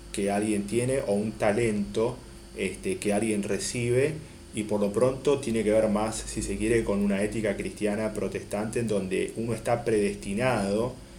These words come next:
en términos de quién nació y quién va a ser bello, y frente a la predestinación en términos de cómo entiende el protestantismo los predestinados a ser elegidos por Dios, bueno, acá sería como una predestinación respecto de quiénes fueron elegidos a ser bellos.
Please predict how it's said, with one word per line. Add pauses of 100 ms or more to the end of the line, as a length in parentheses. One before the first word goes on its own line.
(360)
en
términos
de (200)
quién (140)
nació
y
quién
va
a
ser
bello, (480)
y
frente
a
la
predestinación
en
términos
de
cómo (280)
entiende
el
protestantismo
los
predestinados
a
ser
elegidos
por
Dios,
bueno,
acá
sería
como
una
predestinación
respecto
de
quiénes
fueron
elegidos
a
ser
bellos.